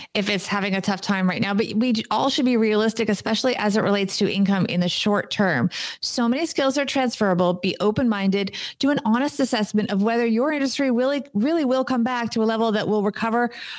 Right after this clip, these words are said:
your income to a sustainable level, certainly in the short and medium term. And if it is realist-, if it realistically is not going to, you need to do what you can to create options.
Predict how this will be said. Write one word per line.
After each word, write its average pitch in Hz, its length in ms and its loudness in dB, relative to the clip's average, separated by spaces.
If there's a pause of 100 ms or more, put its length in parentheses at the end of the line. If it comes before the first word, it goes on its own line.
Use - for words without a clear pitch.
(220)
your 214 160 0
income 269 420 0
to - 100 0
a 202 40 2
sustainable 220 640 0
level, 208 520 0
certainly 233 360 0
in 214 40 2
the 208 60 2
short 214 300 -2
and 196 180 2
medium 208 380 0
term. 170 480 0
And 208 200 -2
if 214 140 -2
it 220 80 0
is 220 160 2
realist-, 269 480 0
if 208 120 -2
it 208 60 2
realistically 240 600 0 (240)
is 214 100 2
not 240 200 0
going 294 260 2
to, 202 400 2 (240)
you 190 140 2
need 196 180 0
to 196 100 -2
do 190 140 2
what 185 100 0
you 175 80 0
can 170 260 0
to 180 80 0
create 156 260 0
options. - 580 -2